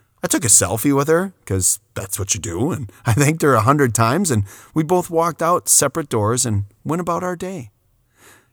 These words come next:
It was so simple for her and so incredible for me. And it illustrated our ability to be in the storm for others and not even realize it. The rest of the day,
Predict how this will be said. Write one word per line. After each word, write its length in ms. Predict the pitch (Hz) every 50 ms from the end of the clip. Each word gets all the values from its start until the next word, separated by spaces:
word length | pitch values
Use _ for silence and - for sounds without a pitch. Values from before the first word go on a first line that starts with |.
| _ _
It 120 | - 170 170
was 140 | 180 180 165
so 400 | - - - 160 151 165 170 165
simple 380 | - - - 156 139 - 113
for 160 | 101 - 98
her 240 | 90 101 95 92 - -
and 100 | 117 110
so 240 | - - 156 165
incredible 560 | 185 175 - - - - 101 101 107 113 120 117
for 180 | - - 131 127
me. 400 | 143 151 175 208 214 139 101 - _ _ _ _ _ -
And 120 | 156 170
it 100 | 175 170
illustrated 560 | 202 220 233 208 - - - 127 123 139 127 - -
our 120 | 127 147
ability 380 | 160 147 127 127 127 127 123 120
to 80 | 110
be 180 | 101 90 113 117
in 120 | 127 139
the 40 | 143
storm 380 | 135 - - - 113 113 117 110
for 380 | - - - 170 208 220 156
others 340 | - 107 101 98 101 98 - - - - - _ _ _ _
and 140 | - - 220
not 160 | 247 247 247
even 260 | 254 208 175 135 113
realize 560 | 104 113 127 165 202 202 143 92 80 80 98 -
it. 160 | 82 - - _ _ _ _ _ _ _ - - - - _ _ _ _ _ _ _ _
The 100 | - 143
rest 280 | 165 185 208 208 - 202
of 140 | 147 120
the 100 | 123 127
day, 260 | 110 104 95 92 92